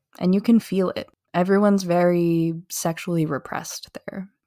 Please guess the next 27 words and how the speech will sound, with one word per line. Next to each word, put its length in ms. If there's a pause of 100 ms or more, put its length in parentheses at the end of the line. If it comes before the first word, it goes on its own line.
(120)
The 220
hair 180
and 100
makeup 360
artist's 540
name 300
is 80
Sherry, 720
and 300
she 160
describes 580
how 420 (100)
she 340
herself 840
is 200
queer, 540
and 160
she 160
was 160
queer 420
when 140
she 160
was 160
first 260
working 300
with 100
Shelley 540